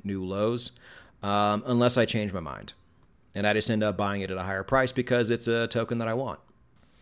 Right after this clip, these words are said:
So maybe it would be a good idea to put that episode out sooner as opposed to later. So, you know, maybe stick around for that.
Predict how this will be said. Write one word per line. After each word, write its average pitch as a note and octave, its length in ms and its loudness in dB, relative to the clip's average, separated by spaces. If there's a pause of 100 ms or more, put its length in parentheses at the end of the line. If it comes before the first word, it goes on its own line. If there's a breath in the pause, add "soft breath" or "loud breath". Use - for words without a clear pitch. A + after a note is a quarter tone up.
(160 soft breath)
So B2+ 180 2
maybe D3 240 8
it D3+ 260 4
would C3+ 120 6
be B2 100 8
a A2+ 40 8
good A2 140 4
idea G#2+ 380 2
to F#2+ 120 -8
put - 280 -6
that G2+ 140 -2
episode G2 460 0
out F#2 300 -6
sooner G#2 560 0
as F#2+ 160 -6
opposed F2 380 -8
to E2+ 80 -10
later. E2+ 280 -8
So, E3 300 -2
you - 80 -8
know, B2 60 -2
maybe B2 180 0
stick A#2+ 220 -2
around G2 160 -2
for F#2 100 -8
that. F#2+ 260 -4